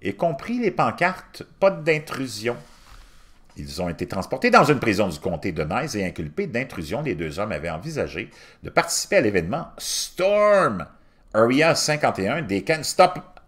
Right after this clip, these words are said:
All of Us, prenons d'assaut, qui devait, qui aurait dû avoir lieu le vingt août, dans, le vingt septembre, donc, deux mille dix-neuf, non loin de la base militaire secrète, mais qui a été par la suite annulée. Le groupe,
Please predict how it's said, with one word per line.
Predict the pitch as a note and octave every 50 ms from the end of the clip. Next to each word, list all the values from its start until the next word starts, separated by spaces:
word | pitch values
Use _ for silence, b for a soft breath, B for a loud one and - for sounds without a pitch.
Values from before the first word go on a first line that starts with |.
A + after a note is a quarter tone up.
| _ -
All | C#3 F3+ G#3 G#3+ G3+ F3
of | B2+ F#2 E2
Us, | G2 G2 F#2+ F2 E2 - - - - - - b b b b b b _
prenons | - F#2 F2+ G2+ G#2 F#2+
d'assaut, | D#2 - - - - E3 F3 F#3 B B B B B B B
qui | - -
devait, | G2 B2 A2+ A2 E3 - -
qui | - D#3+
aurait | C#3+ D3
dû | C#3+ A3
avoir | A#3 G3+ F#3+ E3 C3+ E3+
lieu | A3+ A3+
le | E3
vingt | A2+ C#3+ G#3 G3+ E3
août, | D#3+ G#3+ A3 F#3
dans, | B2 G#2+ G2+ G2+
le | A2+ C3 C3
vingt | E3+ G#3+ G#3+
septembre, | - E3 - - G3+ G#3 G3+ F#3 B2 D#2
donc, | - G2+ F#2+ F#3+ - - - b b b b b b b
deux | - G2+
mille | G#2 G2 E2
dix-neuf, | D2 D2+ A2 C#3+ D3 - - -
non | F2+ F#2 C#3 F#3 D#3+
loin | A#2+ A#2 F3 -
de | D3 A2
la | F2 D#2+
base | G#2+ G#2 G2 F#2+
militaire | F2+ E2 E2 - C#3 -
secrète, | - - - - - E3+ - -
mais | G2 D#2
qui | - G#2
a | F#2
été | F2 - - G#3+
par | G#3+ - F#2
la | E2 D#2+
suite | - - F3 - -
annulée. | F2 D#2+ D2+ D2 B2+ F#3
Le | E3+ -
groupe, | D2+ F#2 A#2+ -